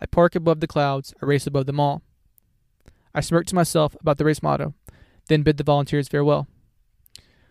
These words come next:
Before leaving the start area, I decide to take a short tour of the immediate area surrounding the group lodge to get an idea for what I am in for tomorrow. Things like bathroom locations and the best parking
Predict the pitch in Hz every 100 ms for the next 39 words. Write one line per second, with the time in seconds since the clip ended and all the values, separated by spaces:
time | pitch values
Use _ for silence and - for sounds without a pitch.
0 | - - 180 180 175 170 180 165 - 147
1 | 139 _ _ - 143 127 139 143 135 156
2 | 165 156 147 - 175 170 - 160 151 147
3 | 156 147 156 170 - 147 147 - - 143
4 | 135 135 135 156 156 139 - - _ _
5 | _ _ - 156 185 180 147 156 147 143
6 | 147 147 147 156 143 139 135 147 151 139
7 | 135 _ _ _ _ - - 175 170 143
8 | 151 147 160 156 156 151 - 160 - _
9 | _ _ _ 143 139 156 - 165 143 147